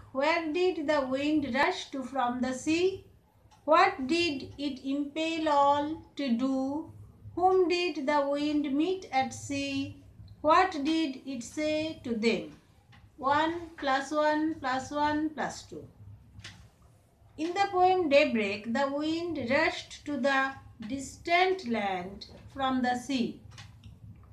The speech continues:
The wind impels, I M P E L S, all to usher in fresh, lively activities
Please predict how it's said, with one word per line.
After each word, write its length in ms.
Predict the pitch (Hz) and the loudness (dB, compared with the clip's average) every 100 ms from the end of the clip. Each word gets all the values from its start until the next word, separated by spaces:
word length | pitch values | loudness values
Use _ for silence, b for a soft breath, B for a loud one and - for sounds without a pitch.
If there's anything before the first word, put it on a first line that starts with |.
| - - | -20 -8
The 220 | 233 311 339 | 0 2 4
wind 480 | 370 330 240 240 | 6 6 4 2
impels, 920 | 277 294 302 330 294 220 196 233 - - - | 0 0 -2 0 2 2 0 -6 -8 -12 -4
I 140 | 269 302 320 320 | -2 0 0 0
M 60 | |
P 60 | 320 285 277 | -2 -6 -4
E 80 | 285 | -2
L 180 | 269 240 | -2 -2
S, 320 | 202 233 233 - | -2 -4 -6 -4
all 460 | 302 302 220 196 214 262 - | 2 4 4 2 -2 -6 -8
to 180 | 285 - | -10 -4
usher 500 | 240 269 - 320 330 339 - | -2 -2 -2 0 0 -2 -6
in 220 | 254 240 | -6 -6
fresh, 680 | 233 285 302 330 359 - - | -6 -4 -2 -2 -6 -8 -10
lively 600 | 220 226 247 262 277 370 | -4 0 0 0 0 2
activities 1040 | 381 370 - 214 185 - 196 214 240 233 | 2 0 -4 -2 -4 -6 -6 -4 -4 -6